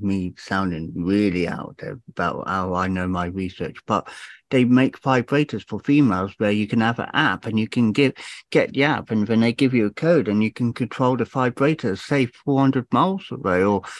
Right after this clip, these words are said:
two thousand five, you know, across the water. But, and I just don't think that's not right. Uh,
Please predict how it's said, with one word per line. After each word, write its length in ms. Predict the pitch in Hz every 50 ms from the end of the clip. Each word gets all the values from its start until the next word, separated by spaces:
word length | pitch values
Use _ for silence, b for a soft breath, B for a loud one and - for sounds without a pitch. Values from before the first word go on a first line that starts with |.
| B B B -
two 240 | - - 180 165
thousand 420 | - - 151 151 180 175 160 139 131
five, 240 | - 143 131 139 135 - - - _
you 120 | 170 165
know, 360 | 165 156 104 98 101 104 98 - - -
across 400 | 127 - - - 180 156 - -
the 60 | 151
water. 680 | 151 156 170 190 208 226 - - - - - - - _ _ _ _ _ _ _ _ _ _ _ _ _ _ _ _ _ _ _ _ _ _ _ _ _ _
But, 140 | - 143 - _ _
and 200 | - 123 143 143
I 120 | 143 156 160
just 280 | 156 - 147 - _
don't 300 | - 175 165 170 - -
think 340 | - - 165 160 151 - - _ _ _ _ _ _ _ _ _
that's 240 | - 170 170 - _
not 220 | 180 170 165 -
right. 420 | - 180 202 226 233 185 - - - _ _ _ _ _ _ _ _ _ _ _ _ _ _ _ _ _ _ _ - -
Uh, 80 | -